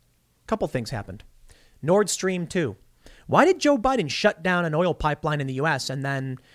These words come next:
waive sanctions to allow Russia to build the Nord Stream two pipeline into Europe?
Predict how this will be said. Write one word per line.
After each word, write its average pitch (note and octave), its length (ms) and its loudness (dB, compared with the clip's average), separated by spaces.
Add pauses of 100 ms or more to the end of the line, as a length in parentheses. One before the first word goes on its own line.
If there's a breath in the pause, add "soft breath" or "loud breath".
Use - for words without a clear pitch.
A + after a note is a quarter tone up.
(160 soft breath)
waive E3 280 6
sanctions F3 580 0
to D#3+ 160 0
allow D3 380 0
Russia B2 480 -2 (680 soft breath)
to E3 140 4
build D#3 500 4 (580)
the D#3 80 -2
Nord E3 240 4
Stream D3+ 260 -2
two D3+ 180 -2
pipeline C3+ 460 -2
into A#2 220 -6
Europe? F3+ 380 -4